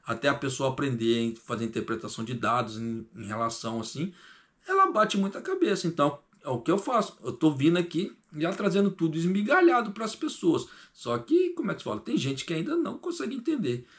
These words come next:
E tem gente, quando eu falo esse tipo de coisa, fica muito puta comigo.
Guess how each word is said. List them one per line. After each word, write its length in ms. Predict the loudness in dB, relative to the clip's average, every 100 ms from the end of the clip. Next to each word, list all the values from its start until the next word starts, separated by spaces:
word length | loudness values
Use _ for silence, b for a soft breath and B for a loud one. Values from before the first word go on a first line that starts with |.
| b -10
E 100 | -6
tem 300 | -2 0 0
gente, 400 | 0 0 0 -4
quando 320 | 0 2 2
eu 80 | 0
falo 180 | -2
esse 120 | -2 -6
tipo 160 | -12
de 60 | -8
coisa, 280 | -2 0 -2
fica 240 | -2 2
muito 320 | 4 2 -2
puta 400 | -4 -4 -4 -4
comigo. 480 | -4 -4 -2 -6